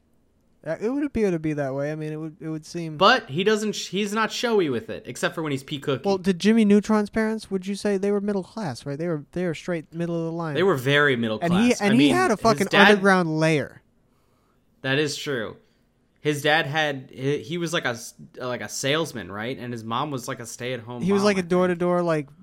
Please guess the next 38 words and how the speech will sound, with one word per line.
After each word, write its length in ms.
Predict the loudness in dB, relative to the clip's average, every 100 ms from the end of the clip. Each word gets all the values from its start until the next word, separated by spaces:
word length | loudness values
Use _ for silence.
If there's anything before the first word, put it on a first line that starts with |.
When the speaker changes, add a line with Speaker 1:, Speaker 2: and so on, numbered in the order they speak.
| -20 _
Speaker 1:
fucking, 400 | -4 -2 -6 -4
like, 300 | -4 -4 -2
duck 240 | -4 -2
salesman 480 | -4 -4 -4 -8 -10
or 80 | -6
<laughs> 0 |
some, 240 | -2 -2
something 480 | -2 -4 -4 -6 -6
retarded 380 | -10 -2 2 2
Speaker 2:
Yeah, 40 | 2
some 220 | 0 0
Speaker 1:
like 60 | 0
Speaker 2:
sort 160 | 0
Speaker 1:
that. 100 | 0
Speaker 2:
of 80 | 0
dumb, 400 | 0 0 -2 -4
dumb 280 | 0 2 2
shit 140 | -2
Speaker 1:
<laughs> 0 |
Yeah, 80 | -2
and 80 | -4
Speaker 2:
salesman, 500 | 0 2 4 6 6
Speaker 1:
then 120 | 4 0
she 220 | 0 0
Speaker 2:
like 80 | 0
Speaker 1:
was, 220 | -2 -4
she 180 | -6 -2
was 220 | -2 0
like, 200 | -2 -2
yeah, 180 | -2 -4
she 140 | -4 -4
was 120 | -4
a 80 | -2
whatever 380 | -2 -2 -4 -6
mom 360 | -6 -8 -10 -12
or 120 | -12
something. 340 | -14 -16 -20 -20 _ _ _ _ _ _
<laughs> 80 | -8